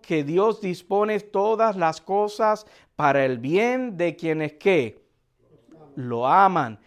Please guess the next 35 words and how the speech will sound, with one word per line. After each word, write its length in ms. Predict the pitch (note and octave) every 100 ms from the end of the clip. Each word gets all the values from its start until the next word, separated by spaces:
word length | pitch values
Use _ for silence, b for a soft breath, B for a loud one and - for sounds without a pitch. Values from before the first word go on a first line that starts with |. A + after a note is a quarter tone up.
| b b b
Los 480 | D3 D#3+ F3+ G3 F#3
que 160 | F3+
han 140 | F3+ G#3
sido 260 | B3 A#3+
llamados 600 | A#3 A3 G3+ A3 A#3+ B3
de 120 | G3+ A3
acuerdo 500 | G3+ A3 B3 B3+ B3+
con 260 | A#3 A3+
su, 220 | - A#3
¿qué?" 460 | A#3 A3+ C#3 A2 - _ _ _ _ - _ _ _ _ F3
Ok, 180 | - F3 D3+
vamos 280 | F3+ B3+ B3
a 80 |
leer 260 | C4 A#3+ B3+
eso 260 | A#3+ B3 A#3+
de 100 | A#3
nuevo 460 | A#3 B3+ A#3+ G#3+
porque 360 | G3+ F#3 F#3 D3 B _
quiero 260 | G3 A#3 B3
que 120 | B3
te 100 | A#3
lo 140 | G3+
lleves 320 | F3+ A3 A3+
en 140 | A3+ A3
tu 140 | A#3
corazón 480 | G#3 F#3+ F3+ - A#3
y 60 | A3
medites 480 | F#3+ E3+ G3 B3 A3 b b
en 200 | G#3 F3+
esto 460 | G#3+ G#3+ - G3+ B B
toda 260 | - G#3+ A3
la 140 | A3
semana. 560 | G3+ A3+ E3 C#3+ C3+ B2+
"Ahora 400 | D#3+ D#3 F3+ B3+
bien, 400 | G#3 E3 B2+ A#2